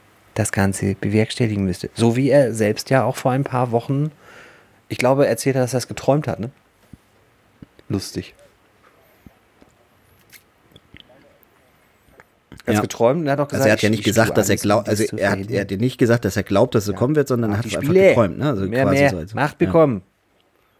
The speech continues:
Speaker 1: Ich muss ein bisschen an
Speaker 2: Kann
Speaker 1: dieser
Speaker 2: man,
Speaker 1: Felix
Speaker 2: genau.
Speaker 1: Magath-Parodie arbeiten. Ich find die
Speaker 2: Ja,
Speaker 1: eigentlich
Speaker 2: wurde
Speaker 1: gar nicht
Speaker 2: natürlich ein
Speaker 1: schlecht.
Speaker 2: bisschen
Speaker 1: Boah, hier stinkt's auch vom Eigenlob, ey.
Speaker 2: <laughs>
Speaker 1: Hey, hey, hey.
Speaker 2: Ähm,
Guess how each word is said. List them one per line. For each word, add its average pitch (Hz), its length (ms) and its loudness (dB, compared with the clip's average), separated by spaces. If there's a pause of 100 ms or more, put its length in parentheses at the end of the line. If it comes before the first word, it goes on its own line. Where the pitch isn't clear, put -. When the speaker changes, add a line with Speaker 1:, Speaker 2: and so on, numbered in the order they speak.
(160)
Speaker 1:
Ich - 60 -18
muss 170 140 -6
ein 196 40 -6
bisschen 190 140 -4
an 165 60 -2
Speaker 2:
Kann 160 60 -2
Speaker 1:
dieser 151 100 -2
Speaker 2:
man, 147 60 -6
Speaker 1:
Felix 139 180 -6
Speaker 2:
genau. 92 100 -2
Speaker 1:
Magath-Parodie 95 460 -6
arbeiten. 82 360 -12
Ich - 60 -20
find 170 200 -10
die 196 40 -4
Speaker 2:
Ja, 185 80 -2
Speaker 1:
eigentlich 185 120 2
Speaker 2:
wurde 117 100 6
Speaker 1:
gar 104 80 4
nicht 104 160 2
Speaker 2:
natürlich 101 140 2
ein 107 40 4
Speaker 1:
schlecht. 98 300 0
Speaker 2:
bisschen - 800 -20
Speaker 1:
Boah, 58 160 0
hier - 140 -2
stinkt's - 340 -2
auch 67 160 -2
vom 90 160 -4
Eigenlob, 95 440 2
ey. - 160 0 (240)
Speaker 2:
<laughs> - 240 -12
Speaker 1:
Hey, - 180 2
hey, - 200 -8
hey. - 180 -10 (2500)
Speaker 2:
Ähm, 110 460 2